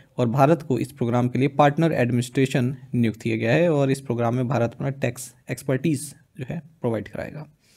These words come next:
आपको बता दीजिए टैक्स इंस्पेक्टर्स विदाउट बॉर्डर्स है, ये एक जॉइंट इनिशिएटिव है यूनाइटेड नेशन डेवलपमेंट प्रोग्राम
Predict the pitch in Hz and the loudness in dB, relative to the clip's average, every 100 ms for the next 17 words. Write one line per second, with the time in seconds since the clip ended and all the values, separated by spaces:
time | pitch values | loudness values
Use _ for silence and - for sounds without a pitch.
0 | _ - - - _ _ 135 139 190 180 | _ -20 -20 -20 _ _ -2 2 4 6
1 | 180 185 185 151 151 - 143 139 131 - | 4 2 2 2 2 -2 -2 0 0 4
2 | 143 127 123 123 120 120 113 123 139 160 | 4 2 2 2 2 2 2 2 0 2
3 | 127 123 123 123 127 123 123 131 127 147 | 2 2 2 2 2 0 0 -2 -2 -2
4 | 156 - 120 117 127 117 131 117 117 123 | -4 -2 0 0 0 0 0 0 0 -2
5 | 113 131 120 - 113 117 175 | 0 -2 0 -2 -2 -2 -2